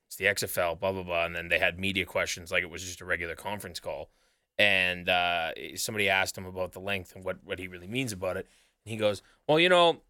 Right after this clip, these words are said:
you know, most N F L or most football games, you didn't ever drop the N F L, obviously, 'cause why would he? Um, most football games are around three hours, and, you know, that can be a very laborious, uh, amount of time or a very laborious commitment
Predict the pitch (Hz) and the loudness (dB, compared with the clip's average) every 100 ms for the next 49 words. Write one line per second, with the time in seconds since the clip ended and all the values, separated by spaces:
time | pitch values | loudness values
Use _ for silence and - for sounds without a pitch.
0 | _ _ _ _ _ 151 151 196 196 - | _ _ _ _ _ 2 6 6 6 6
1 | 185 175 185 180 175 143 143 185 185 190 | 6 8 8 10 8 6 6 6 6 6
2 | 180 156 131 127 127 143 117 104 95 104 | 8 6 6 2 4 2 4 2 2 2
3 | 90 92 90 85 101 90 87 85 - 90 | 2 0 -8 0 0 0 -2 -6 -8 -8
4 | 92 90 87 92 90 - _ _ - 98 | -8 -8 -6 -4 -6 -8 _ _ 2 4
5 | 92 92 110 156 - 180 151 160 143 147 | 4 2 6 6 6 4 8 8 8 4
6 | 139 127 127 127 120 - 143 131 123 120 | 4 4 6 4 2 0 4 8 8 8
7 | 113 104 107 98 _ _ - 104 113 117 | 4 2 0 -4 _ _ -2 4 4 4
8 | 107 117 104 113 113 107 107 95 120 123 | 2 2 4 4 4 2 -2 0 2 2
9 | 120 107 98 95 - - _ _ _ _ | 2 0 0 2 0 -2 _ _ _ _
10 | 101 92 85 107 110 101 - 127 123 107 | 0 2 2 4 2 2 0 2 6 6
11 | 95 95 - 101 101 123 117 107 107 123 | 4 0 0 0 4 4 4 2 2 4
12 | 110 98 - 104 120 104 90 | 4 2 -2 0 0 0 -2